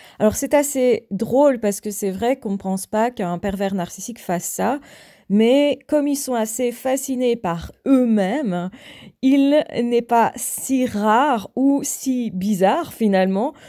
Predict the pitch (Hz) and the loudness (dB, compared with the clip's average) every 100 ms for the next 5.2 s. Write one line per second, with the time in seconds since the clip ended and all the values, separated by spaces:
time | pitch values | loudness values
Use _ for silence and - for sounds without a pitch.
0 | - _ 302 311 285 247 220 226 220 214 | -20 _ 0 2 2 2 2 2 2 0
1 | 202 - 220 - 339 - - _ _ _ | -4 -6 -8 -6 -8 -10 -20 _ _ _
2 | _ _ - 240 269 220 240 226 190 175 | _ _ 0 2 2 2 -2 -2 -2 0
3 | 208 - _ - - 202 208 240 - _ | -2 -6 _ -14 -8 -4 -4 -4 -10 _
4 | _ - 190 214 262 _ 202 202 180 175 | _ -4 2 2 2 _ -2 -2 0 -2
5 | 175 196 | -2 -6